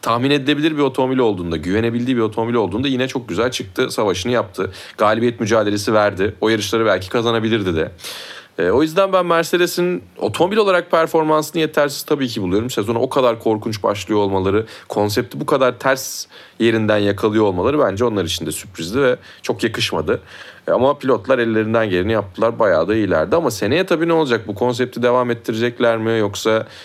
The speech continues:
daha farklı bir şeylere mi gidecekler? Yani önümüzdeki seneye de dalgalanma problemine Mercedes başlayamaz. Öyle olursa onlarla da dalga geçmeye başlarız.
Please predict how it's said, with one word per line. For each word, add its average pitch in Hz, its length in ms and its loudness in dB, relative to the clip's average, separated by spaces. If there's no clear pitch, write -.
daha 104 160 4
farklı 104 380 0
bir 101 60 -4
şeylere 104 540 0
mi 107 120 -2
gidecekler? 92 560 0
Yani 95 220 0
önümüzdeki 117 460 0
seneye 147 340 2
de 135 80 2
dalgalanma 127 500 2
problemine 123 500 0
Mercedes 110 480 0
başlayamaz. 87 480 -2
Öyle 104 180 2
olursa 95 500 -2
onlarla 95 340 -2
da 87 100 -6
dalga 87 240 0
geçmeye 78 340 -6
başlarız. - 500 -6